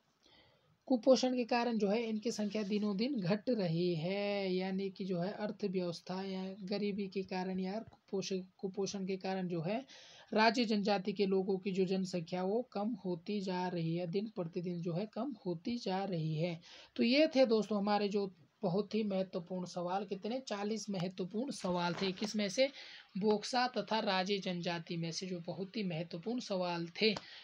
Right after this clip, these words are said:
तो ये हमारा जो दोस्तों जो है, जो जनजाति है वो हमारी कंप्लीट हो चुकी है उत्तराखंड की। अब नेक्स्ट वीडियो हमारी आएगी दोस्तों, किसी पर्टिकुलर टॉपिक में आएगी, उसमें भी हम जो है इस प्रकार से क्या करेंगे? एमसीक्यूज़ करेंगे, ताकि जो है आपने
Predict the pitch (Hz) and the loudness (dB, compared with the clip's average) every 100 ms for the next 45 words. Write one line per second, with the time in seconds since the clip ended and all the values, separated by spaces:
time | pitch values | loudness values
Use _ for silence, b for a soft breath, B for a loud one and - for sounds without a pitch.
0 | B 156 277 233 233 240 226 220 214 208 | B 6 6 6 6 4 4 2 2 0
1 | 202 214 202 180 190 214 220 202 214 214 | 0 0 2 2 2 2 2 2 4 4
2 | 214 196 214 170 190 214 202 190 190 190 | 2 2 0 4 4 2 2 2 2 2
3 | 190 190 185 214 214 185 190 190 175 180 | 0 -2 -2 -2 0 -2 -2 -4 -2 -2
4 | 196 196 202 190 175 170 170 240 B B | -2 -4 -4 -4 -4 -6 -4 -4 B B
5 | B - 214 214 254 240 - 240 220 220 | B 0 4 6 6 4 2 2 4 4
6 | 185 202 202 196 180 185 180 170 160 208 | 2 2 2 2 2 0 -2 -2 -2 -4
7 | 208 196 214 208 - 202 202 196 208 202 | -2 -4 -2 -2 -2 -2 -2 -2 -2 0
8 | 202 196 196 196 180 190 240 - 220 202 | -2 -2 -2 -2 -2 -2 -4 -4 -4 -2
9 | 185 202 196 175 277 320 - B B B | -2 0 0 2 2 0 -8 B B B
10 | 247 - 220 190 208 190 226 220 214 214 | -4 0 0 4 4 4 2 2 2 2
11 | 202 202 277 214 _ _ _ 214 208 170 | 2 4 2 2 _ _ _ -2 0 0
12 | 214 214 262 - - 185 185 190 180 196 | 0 0 -2 0 0 2 2 0 0 0
13 | 196 226 208 190 208 202 208 226 269 | -2 -2 0 2 2 2 0 0 0